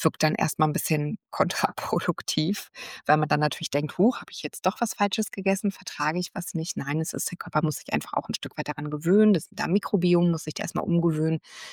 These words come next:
dass da jetzt so viele Ballaststoffe kommen. Und, ähm, das dauert dann einfach zwei, drei Tage, bis sich das Darmmikrobiom darauf eingestellt hat. Wenn du zyklusbedingte Schwankungen ha-, Schwankungen hast oder auch, ähm, unter Endometriose beispielsweise leidest,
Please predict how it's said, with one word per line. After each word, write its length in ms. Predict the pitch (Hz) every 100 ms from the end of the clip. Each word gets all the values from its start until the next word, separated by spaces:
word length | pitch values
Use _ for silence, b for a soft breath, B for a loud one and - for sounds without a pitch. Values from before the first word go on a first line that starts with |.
| B
dass 140 | -
da 80 | -
jetzt 200 | - 156
so 80 | 151
viele 300 | - - 165
Ballaststoffe 640 | - 180 185 - 170 - 170
kommen. 400 | - 160 165 165 - B B B B -
Und, 640 | 156 147 147 151 151 143 -
ähm, 440 | 143 143 147 143
das 180 | 143 -
dauert 280 | 135 143 139
dann 100 | 139
einfach 260 | 139 - -
zwei, 180 | - 143
drei 160 | 139
Tage, 360 | - - 135 139
bis 160 | 208 -
sich 140 | -
das 140 | - -
Darmmikrobiom 680 | 131 135 135 - 143 143 143
darauf 240 | 143 139
eingestellt 580 | - 147 170 - 135 -
hat. 120 | 131 -
Wenn 440 | 160 156 160 160 165
du 520 | 175 160 160 160 165 -
zyklusbedingte 880 | - 269 277 - 240 - 226 233
Schwankungen 680 | 220 - 185 190 196 196 185
ha-, 120 | 180 -
Schwankungen 800 | - - 185 - 202 196 190 180
hast 460 | 233 - - - -
oder 560 | 160 160 160 156 156 -
auch, 580 | 147 147 147 147 - -
ähm, 320 | 143 139 139
unter 260 | - 143 -
Endometriose 960 | 143 143 139 143 - 151 160 196 262 -
beispielsweise 840 | - - - - - 131 135 139
leidest, 600 | 135 135 135 190 -